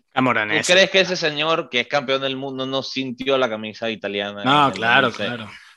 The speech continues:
Speaker 2: Me parece que eso tiene que cambiar en
Speaker 1: <clears throat>
Speaker 2: México. Hay, por cierto,
Speaker 1: Pero bueno.
Speaker 2: hablando de otra cosa de ellos, hay una campaña fuerte de los jugadores ahora de apoyo a lo que estábamos hablando el otro día del,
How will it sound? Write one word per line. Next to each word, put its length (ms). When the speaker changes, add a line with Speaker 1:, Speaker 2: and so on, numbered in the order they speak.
Speaker 2:
Me 100
parece 340
que 80
eso 200
tiene 220
que 100
cambiar 360
en 100
Speaker 1:
<clears throat> 0
Speaker 2:
México. 460
Hay, 220
por 160
cierto, 220
Speaker 1:
Pero 80
bueno. 20
Speaker 2:
hablando 300
de 40
otra 220
cosa 300
de 120
ellos, 180
hay 140
una 180
campaña 460
fuerte 380
de 80
los 100
jugadores 380
ahora 180
de 100
apoyo 440
a 20
lo 80
que 80
estábamos 260
hablando 180
el 60
otro 220
día 220
del, 360